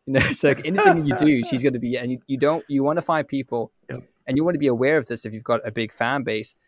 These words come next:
Speaker 1: is that just take it with a grain of salt. You, you wanna make sure that you're not surrounding yourself with yes people, but people who are willing to tell you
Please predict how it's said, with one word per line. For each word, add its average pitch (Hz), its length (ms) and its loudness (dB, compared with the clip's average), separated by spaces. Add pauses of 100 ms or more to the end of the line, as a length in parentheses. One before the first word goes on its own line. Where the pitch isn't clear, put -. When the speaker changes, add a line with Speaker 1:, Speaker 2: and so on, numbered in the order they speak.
(100)
Speaker 1:
is 120 140 -10
that 117 200 -2 (500)
just 165 160 -12
take 214 160 -2
it - 40 0
with 185 80 2
a 147 60 -2
grain 143 200 0
of 117 80 -6
salt. 123 320 0
You, 117 200 -6
you 123 120 -4
wanna 143 220 -2 (100)
make 135 180 -6
sure 127 180 -4
that 113 100 -2
you're 113 100 -10
not 113 140 -6
surrounding 117 480 -6
yourself 110 480 -4 (380)
with - 180 -8
yes 117 220 -2
people, 110 320 -10
but 107 120 -8
people 147 260 -4
who 135 140 -4
are 120 160 0
willing 120 440 -4
to - 100 -20
tell 123 220 -4
you 113 240 -6